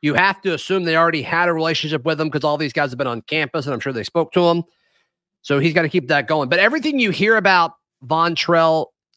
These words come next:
King Williams is the fact that he's so personable. Everybody loves being around him. And that's, those are usually traits of solid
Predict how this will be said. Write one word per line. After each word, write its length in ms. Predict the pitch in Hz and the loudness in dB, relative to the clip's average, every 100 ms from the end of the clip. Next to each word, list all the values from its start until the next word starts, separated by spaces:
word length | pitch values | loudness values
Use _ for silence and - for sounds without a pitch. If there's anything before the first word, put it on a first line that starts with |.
| _ | _
King 360 | - 185 165 143 | -2 0 2 0
Williams 720 | 160 175 123 117 143 - - _ | 0 0 -2 -6 -10 -14 -18 _
is 840 | 147 151 151 147 143 135 120 - - _ _ _ _ _ _ _ | -4 0 0 -2 -4 -6 -8 -10 -14 _ _ _ _ _ _ _
the 120 | 156 139 | -4 -4
fact 420 | - 156 165 - | 0 0 0 -2
that 120 | 156 | -6
he's 200 | 143 147 | -4 -6
so 220 | - 156 | -4 -6
personable. 760 | 135 156 160 160 190 185 208 196 | -4 -2 -2 0 -2 0 0 0
Everybody 360 | 147 160 160 147 | -2 0 0 0
loves 240 | 147 139 | -2 -2
being 200 | 170 160 | -2 -2
around 420 | 131 139 170 165 | 0 2 2 0
him. 280 | 135 123 151 _ - | -4 -8 -12 _ -8
And 120 | 147 | -2
that's, 400 | 156 147 - - | -2 -2 -6 -6
those 180 | 170 160 | -2 2
are 60 | 151 | 4
usually 360 | 160 147 147 | 2 2 -4
traits 380 | - 156 139 - | -2 -4 -4 -8
of 80 | 123 | -4
solid 440 | 151 127 120 110 | -2 0 -2 -6